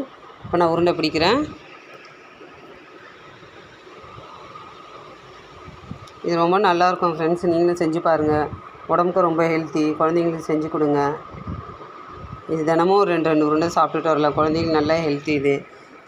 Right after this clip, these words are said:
சிவப்பு அவுளுன்றதுனால வேர்க்கடலையும் இருக்குது. கூட நீங்கள் வேணும்னா வேறு ஏதாவது நட்ஸ் வேணும்னா கூட போட்டுக்கலாம். செஞ்சு பாருங்கள், எப்படி இருந்ததுன்னு கமெண்டில் சொல்லுங்கள். நல்லாயிருக்கும். சப்ஸ்கிரைப் பண்ணாதவங்க சப்ஸ்கிரைப் பண்ணுங்கள்.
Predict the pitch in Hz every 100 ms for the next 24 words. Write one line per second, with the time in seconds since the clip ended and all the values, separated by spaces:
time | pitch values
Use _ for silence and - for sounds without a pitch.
0 | - 170 165 160 156 151 147 147 143 147
1 | 151 165 160 165 160 160 151 160 147 160
2 | 160 160 202 202 180 165 170 180 190 202
3 | 175 165 156 180 165 151 175 160 156 143
4 | 180 165 143 151 156 262 - - - -
5 | - - - - 185 196 196 175 170 180
6 | 165 190 185 170 165 185 202 156 160 170
7 | 160 156 151 143 147 160 - - - -
8 | - - - - - - 1077 - - 1077
9 | - - - - - - - - - 160
10 | 165 170 160 165 180 160 - 180 165 156
11 | 156 147 160 170 151 180 170 156 143 139
12 | 143